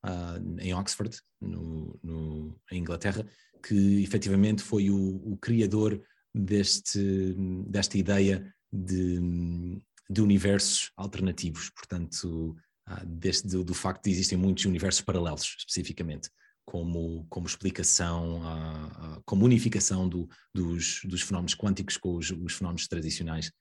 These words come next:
E é um, é um, é uma leitura que realmente expande horizontes, com muita alta densidade informacional e de ideias, e que, de certa forma, cria um modelo de vida muito otimista relativamente ao futuro da humanidade, que eu acho que é uma das coisas que nos falta muito.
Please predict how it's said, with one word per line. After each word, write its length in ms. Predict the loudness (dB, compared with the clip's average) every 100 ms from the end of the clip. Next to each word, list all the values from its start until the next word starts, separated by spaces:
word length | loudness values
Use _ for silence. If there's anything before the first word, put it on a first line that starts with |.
| _ _ _ -12
E 380 | -8 -6 -4
é 60 | -4
um, 240 | -2 -4
é 80 | -4
um, 180 | -6 -4
é 60 | -4
uma 100 | -2
leitura 560 | -2 0 0 2 0
que 140 | -2 -2
realmente 520 | 0 2 0 0 0
expande 320 | 0 4 4
horizontes, 480 | 4 4 2 2 -2 _ _ _
com 140 | 2
muita 280 | 6 6 6
alta 220 | 2 0
densidade 640 | 0 2 2 0 -2 -4 -8 _ _ -4
informacional 720 | 0 2 2 0 0 -2 -4
e 80 | -4
de 100 | -2
ideias, 420 | 0 0 0 -2 -6 _ _
e 80 | -2
que, 280 | -2 0 0
de 120 | 2
certa 260 | 2 4 2
forma, 480 | 2 4 6 4 0 -12 _
cria 240 | 0 4
um 140 | 6 8
modelo 480 | 6 8 8 6 4
de 80 |
vida 260 | 2 4 4
muito 260 | 4 2 0
otimista 540 | -2 -2 -2 -4 -8 _ _
relativamente 440 | -2 2 2 2
ao 40 | -2
futuro 240 | -2 0
da 80 | 0
humanidade, 460 | -2 -4 -8 -10 -16 _ _
que 80 | -2
eu 60 |
acho 180 | 0 0
que 380 | 0 0 0 -2
é 60 | 0
uma 220 | 2 4
das 120 | 2
coisas 280 | 0 0 0
que 60 | -2
nos 100 | -4
falta 240 | -6 -6
muito. 260 | -6 -8